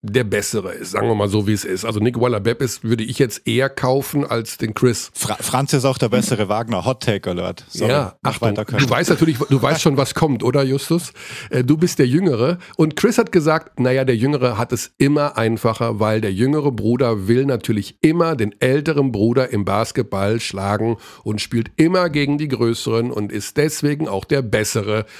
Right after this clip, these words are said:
Speaker 1: Danke, dass Sie mich zum hundertsten Mal danach gefragt <laughs> haben, so ungefähr. Äh, wie ist das bei euch? Also war diese, diese Geschichte schon immer in deinem Kopf, der Bruder ist zwei Jahre älter, dass du sagst, okay, den muss ich einfach schlagen?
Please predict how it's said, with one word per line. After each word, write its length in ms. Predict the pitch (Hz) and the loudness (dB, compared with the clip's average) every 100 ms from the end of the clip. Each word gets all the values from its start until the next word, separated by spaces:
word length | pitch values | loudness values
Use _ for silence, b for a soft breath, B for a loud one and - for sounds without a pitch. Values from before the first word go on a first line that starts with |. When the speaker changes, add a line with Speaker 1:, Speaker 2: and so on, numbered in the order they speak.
| B B _ _ _ | B B _ _ _
Speaker 1:
Danke, 540 | 143 151 170 156 139 - _ | 0 0 2 0 -2 -10 _
dass 240 | 135 127 | -4 -4
Sie 160 | - 131 | 0 0
mich 180 | 127 - | 0 0
zum 220 | 139 113 | 0 2
hundertsten 480 | 214 240 180 - 143 | 2 2 -2 -2 0
Mal 220 | 135 143 | 2 2
danach 260 | 127 123 117 | 2 0 2
gefragt 540 | 135 131 147 - - | 0 0 -2 -2 -2
<laughs> 0 | |
haben, 260 | 160 - 170 | 0 2 2
so 200 | - 175 | 2 2
ungefähr. 560 | 165 156 151 127 143 165 B B 202 139 | 2 0 -4 -4 -6 -6 B B -10 -4
Äh, 280 | 151 151 143 151 | 0 0 2 0
wie 80 | 170 | 2
ist 100 | 233 | 2
das 120 | 214 - | 0 2
bei 100 | 196 | 2
euch? 280 | 180 131 | 2 0
Also 240 | 143 147 135 | 0 0 0
war 300 | 165 226 202 | 0 0 -2
diese, 440 | 175 190 190 185 | -2 0 0 0
diese 760 | 180 180 147 170 170 170 151 143 | -6 -10 -4 0 0 -2 -2 -2
Geschichte 420 | 147 - 220 202 | -2 0 0 0
schon 140 | - 170 | 2 2
immer 180 | 180 180 | 2 2
in 80 | |
deinem 200 | 160 156 | 2 0
Kopf, 240 | 151 180 - | 0 -2 2
der 180 | 160 151 | 2 2
Bruder 280 | 147 165 | 0 0
ist 120 | 156 - | 0 -2
zwei 160 | 147 | -2
Jahre 220 | 156 143 | 0 0
älter, 240 | 139 160 165 | 0 0 0
dass 160 | 147 | 0
du 80 | - | -2
sagst, 260 | 135 147 - | 0 0 -2
okay, 240 | 135 139 | -4 -4
den 180 | 123 120 | 0 0
muss 200 | 120 123 | 2 0
ich 160 | 127 - | -2 -2
einfach 400 | 113 113 101 101 | -2 -2 -6 -6
schlagen? 560 | - 95 92 98 92 | -6 -4 -6 -6 -10